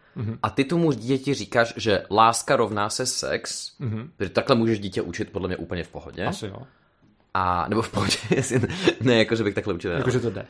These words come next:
Speaker 2: jako, že to jde, jde to udělat.
Speaker 1: Ano.
Speaker 2: A potom teda to dítě ti potom, dejme tomu, v tom věku deseti nebo osmi let prostě jako dá ten souhlas informovaně,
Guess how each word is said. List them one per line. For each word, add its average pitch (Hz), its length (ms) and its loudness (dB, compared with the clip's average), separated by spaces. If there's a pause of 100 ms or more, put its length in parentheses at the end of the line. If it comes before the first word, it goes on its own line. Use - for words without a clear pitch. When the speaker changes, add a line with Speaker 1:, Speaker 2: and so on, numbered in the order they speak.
(160)
Speaker 2:
jako, 107 240 0
že 123 80 4
to 123 100 0
jde, 107 160 4
jde 113 100 4
to 110 100 0
udělat. 85 320 -4
Speaker 1:
Ano. 113 160 -6 (300)
Speaker 2:
A 117 80 4
potom 143 280 4
teda 117 220 2
to 147 220 2
dítě 107 600 -4 (680)
ti 127 120 0
potom, 120 320 2
dejme 123 200 4
tomu, 131 180 2
v 113 60 -4
tom 120 160 0
věku 117 260 2
deseti 120 480 -2
nebo 127 180 0
osmi - 420 -4
let 95 340 0 (680)
prostě 117 300 0
jako 120 340 2 (220)
dá 120 340 4
ten 127 220 2
souhlas 85 840 -2
informovaně, 92 1000 -2